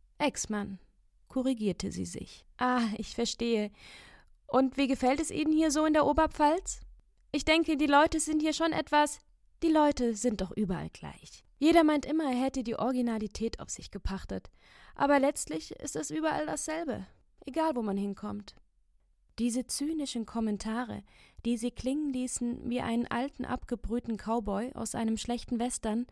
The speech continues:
wollte sie sich doch eigentlich abgewöhnen. „Woher kommen Sie?“, fragte sie Franka stattdessen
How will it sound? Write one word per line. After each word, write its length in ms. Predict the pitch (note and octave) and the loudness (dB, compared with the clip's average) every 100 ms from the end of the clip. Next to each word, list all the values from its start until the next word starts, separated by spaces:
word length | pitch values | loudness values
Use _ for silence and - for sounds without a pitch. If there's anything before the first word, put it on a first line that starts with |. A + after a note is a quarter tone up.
| - - - - | -14 -20 -16 0
wollte 320 | A3+ C#4 C#4+ | 2 2 0
sie 140 | A#3+ | -2
sich 220 | A#3+ A#3+ - | -2 -4 -6
doch 160 | A3+ | -6
eigentlich 580 | - A3+ C4+ C4+ C#4 - | -4 -4 -4 -6 -8 -8
abgewöhnen. 680 | - - F3 E3 C#3 - F#3 _ _ _ _ - _ _ _ - | -10 -8 -8 -8 -10 -10 -14 _ _ _ _ -20 _ _ _ -2
„Woher 240 | A#3 A3+ | 0 0
kommen 280 | - A3+ G#3+ | 0 0 0
Sie?“, 300 | F#3 A#3+ F4 _ _ _ | 0 -4 -8 _ _ _
fragte 360 | - B3 - A#3 | -4 -4 -2 -4
sie 140 | A#3 | -4
Franka 380 | - A#3 A#3 A#3 | -4 -6 -4 -6
stattdessen 640 | - A3+ A3+ A3 - A#3+ | -6 -6 -6 -6 -6 -8